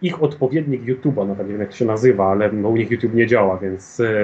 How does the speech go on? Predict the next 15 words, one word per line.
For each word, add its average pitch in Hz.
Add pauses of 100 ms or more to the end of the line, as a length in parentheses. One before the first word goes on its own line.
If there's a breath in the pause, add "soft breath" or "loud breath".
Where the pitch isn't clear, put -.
(280)
na, 113
na 123
ich 127
odpowiednik. 101
No 117
i 143
generalnie 147
dziewczyna 135
mówi, 147
że 120 (460)
jej 120
poprzednia 180
podróż 143
była 139
z -